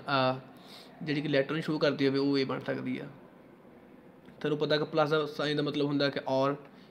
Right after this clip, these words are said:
ਕਿ ਇਹ ਛੋਟੇ ਏ ਤੋਂ ਲੈ ਕੇ ਵੱਡ-, ਛੋਟੇ ਜ਼ੀ ਤੱਕ ਤੇ ਵੱਡੇ ਏ ਤੋਂ ਲੈ ਕੇ ਵੱਡੇ ਜ਼ੀ ਤੱਕ ਕੋਈ ਵੀ ਲੈਟਰ ਆਪਾਂ ਚੂਜ਼ ਕਰ ਸਕਦੇ ਹਾਂ। ਤੇ ਉਹਨੂੰ ਆਪਾਂ ਇਸ ਤਰ੍ਹਾਂ ਵੀ ਲਿਖ ਸਕਦੇ ਹਾਂ ਔਰ ਦੇ ਸਾਈਨ ਦੇ ਵਿੱਚ। Similarly, ਡਿਜਿਟ ਦੀ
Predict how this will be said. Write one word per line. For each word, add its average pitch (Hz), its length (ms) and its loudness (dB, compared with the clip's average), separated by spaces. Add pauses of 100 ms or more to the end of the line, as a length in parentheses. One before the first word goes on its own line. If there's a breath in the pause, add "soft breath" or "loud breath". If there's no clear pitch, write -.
(160 loud breath)
ਕਿ 143 380 2 (680)
ਇਹ 147 300 0
ਛੋਟੇ 151 300 -2
ਏ 151 80 2
ਤੋਂ 151 80 0
ਲੈ 143 120 4
ਕੇ 143 100 -2
ਵੱਡ-, 143 300 -2
ਛੋਟੇ 143 260 -2
ਜ਼ੀ 135 180 2
ਤੱਕ 139 180 0
ਤੇ 143 120 -2
ਵੱਡੇ 131 300 2
ਏ 135 60 4
ਤੋਂ 135 100 -4
ਲੈ 131 100 2
ਕੇ 131 60 -2
ਵੱਡੇ 131 220 -2
ਜ਼ੀ 131 140 -2
ਤੱਕ 135 160 -6
ਕੋਈ 135 160 -2
ਵੀ 135 100 0
ਲੈਟਰ 131 240 -2
ਆਪਾਂ 127 180 -4
ਚੂਜ਼ 139 300 -8
ਕਰ - 120 -8
ਸਕਦੇ - 400 -12
ਹਾਂ। - 80 -14 (800 loud breath)
ਤੇ 139 440 4 (500)
ਉਹਨੂੰ 165 200 2
ਆਪਾਂ 147 200 -2
ਇਸ 165 200 -4
ਤਰ੍ਹਾਂ 147 160 -2
ਵੀ 151 100 -2
ਲਿਖ 151 120 -4
ਸਕਦੇ 147 300 -2
ਹਾਂ 156 60 -4 (300)
ਔਰ 139 220 0
ਦੇ 143 80 -6
ਸਾਈਨ 143 240 -2
ਦੇ 147 80 -2
ਵਿੱਚ। 139 240 -4 (640)
Similarly, 143 340 0
ਡਿਜਿਟ 143 240 2
ਦੀ 151 180 -2